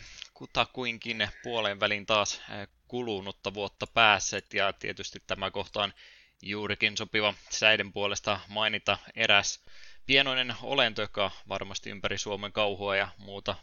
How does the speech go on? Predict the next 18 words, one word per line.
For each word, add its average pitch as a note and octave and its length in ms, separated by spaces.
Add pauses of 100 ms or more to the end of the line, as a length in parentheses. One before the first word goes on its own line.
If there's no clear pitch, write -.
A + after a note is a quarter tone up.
vaivaa G2+ 460
levittää. G#2+ 440 (280)
On B2+ 200
varmaan G2 360
tämän F#2+ 240
al-, G2+ 240
alkukysymyksen G#2 800
aikaisemminkin G2+ 600
esittänyt, C3 520
mutta G#2+ 260
kuten G2+ 260
sanoin, G2 280
sataviisitoista G2 640
jaksoa F#2 360
plus - 260
vähän F#2+ 240
päälle, A2+ 320
niin G2 140